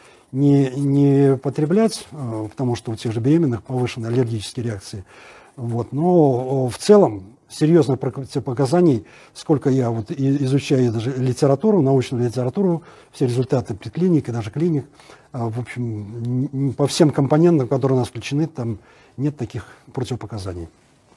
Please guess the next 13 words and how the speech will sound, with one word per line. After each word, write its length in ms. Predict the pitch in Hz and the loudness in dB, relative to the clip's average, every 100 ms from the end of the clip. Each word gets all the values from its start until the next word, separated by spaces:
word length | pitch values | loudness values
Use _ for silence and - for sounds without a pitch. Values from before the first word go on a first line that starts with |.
| _ _ _ _ _ _ _ _ _ _ _ _ _ _ _ _ _ _ _ _ _ _ _ _ _ _ _ _ _ _ _ _ _ _ _ _ _ _ _ _ | _ _ _ _ _ _ _ _ _ _ _ _ _ _ _ _ _ _ _ _ _ _ _ _ _ _ _ _ _ _ _ _ _ _ _ _ _ _ _ _
Э, 400 | - 143 139 143 | -2 4 4 4
леденцы 460 | 139 160 202 190 262 | 4 6 6 6 4
производятся, 920 | 202 180 165 180 180 160 143 - 156 | 8 8 8 6 8 8 6 2 0
м, 300 | 135 127 117 - - | 0 -2 -6 -12 -8
э, 280 | 139 127 113 104 98 | -6 -4 -8 -12 -12
в 140 | 139 143 | -2 2
Новосибирске, 800 | 139 135 147 208 - - 170 151 - _ _ _ - | 4 2 4 4 4 2 2 2 -8 _ _ _ -6
их 180 | 156 | -4
производит, 600 | - 143 139 139 131 113 107 - - | 2 4 6 4 2 0 -6 -14 -14
э, 400 | 156 127 113 107 _ _ - 131 | -10 -8 -8 -10 _ _ -10 -4
компания 380 | 151 147 160 139 | 0 4 4 4
«Атлантика». 440 | 131 175 170 - 131 | 2 -2 -2 -4 -6
Это, 260 | 127 101 | -6 -10